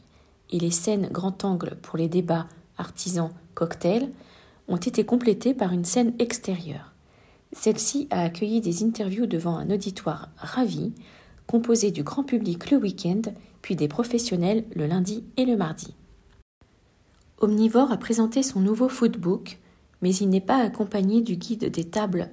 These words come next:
coup de cœur pour cause de covid dix-neuf.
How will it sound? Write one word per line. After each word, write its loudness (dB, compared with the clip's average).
coup -4
de -6
cœur -2
pour -12
cause -2
de -2
covid -4
dix-neuf. -10